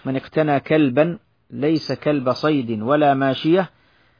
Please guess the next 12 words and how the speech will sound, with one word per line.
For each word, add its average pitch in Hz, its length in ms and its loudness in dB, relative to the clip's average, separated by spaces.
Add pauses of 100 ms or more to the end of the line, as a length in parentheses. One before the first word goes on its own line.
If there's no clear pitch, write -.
(260)
نقص 151 500 -2
من 135 240 -2
أجره 127 680 -2
كل 165 300 0
يوم 151 580 2
قيراطان"، 139 840 2 (720)
في 151 200 -4
رواية 156 420 0
قيراط. 120 420 0 (3250)
ثم 165 180 -4
ذكر 202 320 0
المصنف 143 880 -2